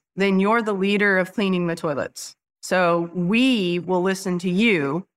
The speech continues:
when it comes to taking care of that. It doesn't matter what it is. You know, if you're the hygienist, you're the leader of the perinatal therapy.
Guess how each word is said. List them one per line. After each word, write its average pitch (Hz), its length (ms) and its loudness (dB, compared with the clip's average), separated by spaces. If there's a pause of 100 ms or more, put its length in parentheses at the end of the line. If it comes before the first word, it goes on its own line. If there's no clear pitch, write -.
(160)
when 185 140 0
it 165 100 -2
comes 180 480 -2
to - 120 -8
taking 175 380 -2
care 156 360 0
of 170 240 -2
that. - 280 -2 (180)
It 180 120 0
doesn't 214 280 2
matter 190 240 0
what 180 240 2
it 170 140 0
is. 175 500 -4
You 185 60 0
know, 170 140 2
if 170 120 -2
you're 196 580 2
the 190 120 0
hygienist, 185 640 0
you're 196 120 0
the 202 100 0
leader 202 500 2
of 180 300 -2
the 175 80 -2
perinatal 180 640 0
therapy. 196 640 0